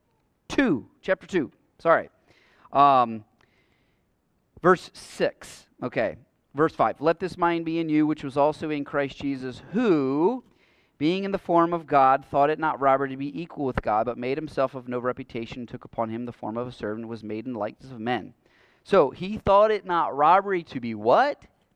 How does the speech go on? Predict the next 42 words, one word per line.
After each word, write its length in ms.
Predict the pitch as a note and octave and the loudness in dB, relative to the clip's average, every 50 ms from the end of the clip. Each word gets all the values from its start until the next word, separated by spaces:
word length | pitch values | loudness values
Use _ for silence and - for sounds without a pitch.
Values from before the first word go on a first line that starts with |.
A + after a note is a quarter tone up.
| _ _ _ _ _ _ _ _ _ _ | _ _ _ _ _ _ _ _ _ _
Equal 760 | F#3 F#3 G#3+ C4 D4 D4+ - - - E4+ - E4 - F#4+ E4+ | -6 -4 -2 0 0 -2 -2 -6 -6 -4 -2 0 0 0 0
with 360 | D#3+ C#3 A#2+ G#2+ - - G#2+ | 2 0 0 0 -4 -10 -10
God? 640 | A2 C3+ C#3+ D3+ E3+ F#3+ G#3+ B3 C#4 D4 C4+ A3+ - | -4 0 2 2 4 4 4 2 2 0 -2 -4 -6
Can 180 | - F#3+ F3+ F3+ | -4 -4 -4 -4
any 300 | - A3 A#3 B3+ C#4 C#4 | -2 -2 -2 0 0 -2
of 80 | C4+ | -4
the 140 | A3 A#3+ A3+ | -4 -6 -8
angels 400 | A3 A3+ A#3 A3 F#3+ F3+ D#3+ - | -8 -8 -8 -8 -8 -8 -8 -6
say 200 | - G3+ G3+ G3 | -4 -4 -4 -4
that? 240 | C#3+ G2 D2 - _ _ _ _ _ _ _ _ _ _ _ _ _ _ _ _ _ _ _ _ _ _ - | -4 -8 -10 -12 _ _ _ _ _ _ _ _ _ _ _ _ _ _ _ _ _ _ _ _ _ _ -2
No. 380 | A#2+ B2+ C3+ D3 F#3+ A#3+ A3 | 2 4 4 6 6 4 4
As 120 | F3+ D3 E3 | 2 0 0
a 40 | |
matter 140 | F#3+ G3 F3+ | 2 2 2
of 60 | D#3+ | 2
fact, 180 | G3 F#3+ E3+ C#3+ | 2 0 0 0
one 300 | C#3 D#3 E3+ E3 E3 D#3+ | 0 2 2 2 2 -2
tried, 420 | - - F#3+ F#3+ F#3 F3 D#3+ D3 | -2 2 4 4 4 4 2 0
and 100 | D3+ D3+ | -2 -2
what 120 | D#3 D#3+ D#3+ | -2 2 2
happened 220 | D#3+ D#3 D3 D#3 | 2 2 2 0
to 60 | E3+ | -2
him? 240 | G#3 F3+ A#2+ G#2 G#2+ - _ _ - | -2 -2 -4 -6 -10 -16 _ _ 6
Boop. 180 | A#4+ A#4+ A#4 A#4 - - _ _ _ _ _ _ _ | 8 8 8 6 4 -4 _ _ _ _ _ _ _
He 80 | - G#3 | -6 2
got 200 | A3 A#3+ A3+ - | 2 2 4 2
kicked 180 | A#3 A3+ - A#3+ | 0 -4 0 2
out 160 | A#3+ A#3+ A#3+ | 2 4 4
of 60 | A#3 | 4
heaven. 440 | B3 C#4+ D#4 E4 D#4 C#4+ G3+ B2+ - _ _ _ _ _ _ _ _ _ _ _ _ _ _ _ _ _ _ _ - | 4 4 4 2 0 -4 -8 -10 -14 _ _ _ _ _ _ _ _ _ _ _ _ _ _ _ _ _ _ _ 6
But 160 | G#3+ A3+ F#3+ | 6 6 6
Jesus 420 | D3+ F3 B3+ D4 E4 D4 E4 C#4+ | 4 0 -2 0 0 -2 -4 -2
said, 160 | - C4 B3+ B3 | 2 2 4 4
"Oh, 100 | C4+ D#4 | 4 2
it's 120 | - - | 0 -2
not 160 | F3 D3+ C#3+ | -6 -4 0
robbery 240 | D3 D3+ D#3 D3+ D3+ | 0 0 2 0 -2
to 40 | C#3+ | -4
be 160 | C#3 C#3 C3+ | -6 -6 -8
equal 220 | B2 - B2+ A#2+ | -8 -8 -8 -8
with 140 | A2+ A2 - | -8 -10 -8
God. 260 | - F#2 E2+ F#2+ D3+ | -6 -4 -4 -4 -4